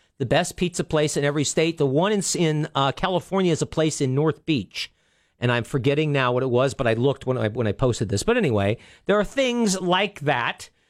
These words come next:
that you can find at travel guys radio dot com. Tom, um, this is something that I saw.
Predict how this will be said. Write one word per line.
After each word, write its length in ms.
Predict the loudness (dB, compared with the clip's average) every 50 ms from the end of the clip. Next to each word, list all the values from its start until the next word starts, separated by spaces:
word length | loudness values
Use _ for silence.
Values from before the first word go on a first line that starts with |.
| _ _ _ _
that 180 | -2 -2 -2 0
you 60 | 0
can 140 | 0 -2 0
find 340 | 0 0 2 2 2 2
at 100 | 0 -2
travel 300 | -2 0 0 0 0 0
guys 300 | 0 0 0 0 0 0
radio 320 | 2 2 2 2 2 2 2
dot 240 | 2 0 0 0 0
com. 240 | -2 -2 -2 -2
Tom, 340 | -2 -2 0 0 2 0 -2 -2
um, 220 | -2 0 0 0 0 -2
this 340 | 0 0 2 0 2 2
is 160 | 0 0 0 0
something 440 | 0 -2 -2 -2 0 -2 0 0
that 80 | 0 0
I 80 | 0 0
saw. 380 | 0 0 0 2 2 0 0